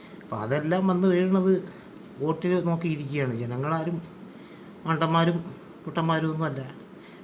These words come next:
പിന്നെ ഇപ്പം പാനൂര് ബോംബ് വിഷയം,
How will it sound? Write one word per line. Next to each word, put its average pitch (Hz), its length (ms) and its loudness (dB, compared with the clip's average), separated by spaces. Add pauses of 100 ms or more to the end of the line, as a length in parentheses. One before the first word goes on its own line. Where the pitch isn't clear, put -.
പിന്നെ 143 240 0
ഇപ്പം 139 400 -2 (100)
പാനൂര് 151 440 2
ബോംബ് 139 360 0
വിഷയം, 139 560 0